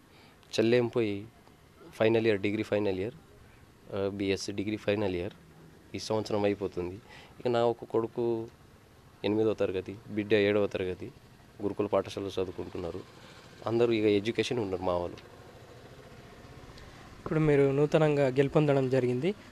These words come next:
Speaker 2: మరి మీ కుటుంబి-, కుటుంబంలో అంటే, ఆ, ఎలా అనిపిస్తున్నది, కుటుంబీకులకు ఎలా అనిపిస్తున్నది? మళ్ళీ మీ చిన్నప్పటి ఫ్రెండ్స్ కానీ, కాలేజ్ ఫ్రెండ్స్ కానీ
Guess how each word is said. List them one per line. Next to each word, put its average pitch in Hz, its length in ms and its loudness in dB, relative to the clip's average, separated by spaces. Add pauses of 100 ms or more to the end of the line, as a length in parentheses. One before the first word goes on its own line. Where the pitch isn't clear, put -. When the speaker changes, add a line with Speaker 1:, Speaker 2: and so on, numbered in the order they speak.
(160)
Speaker 2:
మరి 143 100 4
మీ 147 140 4
కుటుంబి-, 175 1000 4
కుటుంబంలో 170 680 6 (100)
అంటే, 139 640 2 (640)
ఆ, 139 40 -10 (240)
ఎలా 156 400 12
అనిపిస్తున్నది, 160 500 6
కుటుంబీకులకు 165 1040 6
ఎలా 151 200 8
అనిపిస్తున్నది? 170 500 6
మళ్ళీ 170 300 8
మీ 165 300 6 (440)
చిన్నప్పటి 170 580 6
ఫ్రెండ్స్ 160 320 6
కానీ, 147 360 4 (520)
కాలేజ్ 170 340 12
ఫ్రెండ్స్ 160 320 6
కానీ 147 340 6